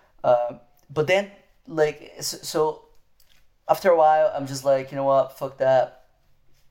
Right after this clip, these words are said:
You know, if she's not gonna be treating me good, I'm not gonna try that much. But the next day, I would, because here's the thing, it's a, it's an ego sort of feeling, and the ego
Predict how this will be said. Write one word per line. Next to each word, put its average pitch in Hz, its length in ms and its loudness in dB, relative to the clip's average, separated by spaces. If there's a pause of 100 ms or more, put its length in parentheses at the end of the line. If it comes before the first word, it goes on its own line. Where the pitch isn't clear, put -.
(160)
You 226 140 -16
know, 135 140 0
if 127 160 -6
she's 135 260 -12
not 131 160 2
gonna 131 120 -12
be - 80 -18
treating 123 300 -16
me 120 80 -20
good, 123 360 -12 (540)
I'm 131 80 -10
not 127 200 0
gonna 127 120 -16
try 127 260 -4
that 131 160 -8
much. 127 500 -8 (320)
But 139 120 -8
the 151 60 -4
next 180 300 -2
day, 156 420 -8 (680)
I 123 600 2
would, 131 260 -10
because - 380 -8 (160)
here's 208 140 -8
the 220 60 -8
thing, 165 300 -6 (340)
it's 156 120 -10
a, - 160 -8
it's 156 120 -8
an 175 180 -6
ego 131 400 -4
sort 127 220 -8
of 127 80 -8
feeling, 120 360 -14
and 131 140 -12
the 131 80 -8
ego 156 640 -6